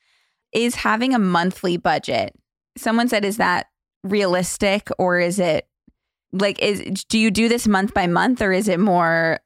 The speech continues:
like, general, you know how much income you have, and so you just kind of, you know, wanes and whatever, months, some months are different, some months you're paying for other stuff, or is it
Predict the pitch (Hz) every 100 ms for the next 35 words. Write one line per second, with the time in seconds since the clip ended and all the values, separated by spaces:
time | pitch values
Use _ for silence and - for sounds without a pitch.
0 | - 180 165 156 180 - 190 185 180 175
1 | 175 175 175 175 175 175 - 170 170 -
2 | - - 208 220 196 185 185 180 175 170
3 | 165 170 170 180 175 165 165 165 - 165
4 | 160 151 - _ _ _ _ _ _ -
5 | 190 170 120 113 202 _ - - 170 156
6 | 156 175 160 156 156 - - 175 175 170
7 | 160 170 160 170 180 175 - 185 175 180
8 | 175 175 - 170 - 175 175 175 180 170
9 | 170 - 165 165 175 - 175 170 - 170
10 | 156 - 190 196 185